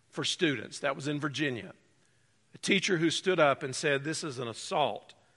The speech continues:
on humanity," because he would not use the pronouns that he had been instructed to use.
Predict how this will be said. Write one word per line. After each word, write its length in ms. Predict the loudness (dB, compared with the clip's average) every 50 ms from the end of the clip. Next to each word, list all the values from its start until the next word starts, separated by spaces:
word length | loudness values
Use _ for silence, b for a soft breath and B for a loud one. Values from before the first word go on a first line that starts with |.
| _ _ _ _ _ _ _ _ _ _ _ _ -2
on 220 | 2 4 4 4
humanity," 800 | 4 0 0 2 4 4 4 4 2 -2 -10 -12 -16 -16 -18 -20 _ _ _ _ _ _ _ _ _ _ _ -10
because 340 | -6 0 2 4 4 4
he 140 | 2 0 0
would 180 | 2 2 2 2
not 180 | 2 0 0
use 280 | 0 0 0 0 0 -2
the 100 | -6 -10
pronouns 800 | -10 -2 2 2 4 4 4 2 0 0 -2 -4 -6 -8 -8 -8
that 120 | -8 -6
he 100 | -4 -2
had 120 | -2 -2 -2
been 120 | -4 -6
instructed 600 | -6 -6 -6 -4 -2 -2 -2 -2 -4 -8 -12 -12 -12
to 80 | -12
use. 520 | -12 -10 -8 -8 -8 -10 -12 -12 -14 -14